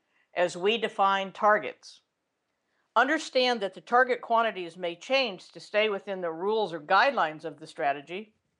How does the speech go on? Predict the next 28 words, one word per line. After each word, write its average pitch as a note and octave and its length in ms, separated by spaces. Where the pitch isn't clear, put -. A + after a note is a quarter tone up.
as A#3 160
conditions G#3 640
change. - 640
Now, A3+ 120
this F4 280
inventory G3 520
analyst E3+ 540
told G#3 220
me, A3 180
for C#3+ 240
a C3 60
specific F3+ 560
part B3 200
number D#3+ 280
we D3+ 140
discussed, C#3 720
that G#3+ 140
the B3 80
target D4+ 420
level A#3 320
was F3+ 360
two D4 180
to B3 60
three A#3+ 260
weeks G#3 380
of E3+ 100
average E3 420
sales. - 640